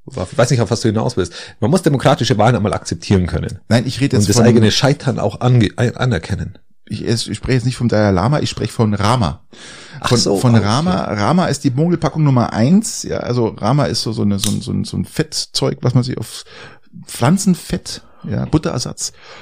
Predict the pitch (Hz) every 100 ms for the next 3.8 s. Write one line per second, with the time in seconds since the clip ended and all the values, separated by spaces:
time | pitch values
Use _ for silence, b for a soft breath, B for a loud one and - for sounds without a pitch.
0 | B B - 117 123 123 - - 165 -
1 | - 113 101 - 190 - - 147 151 160
2 | - - 123 120 - - 110 123 95 151
3 | - 147 127 120 95 113 285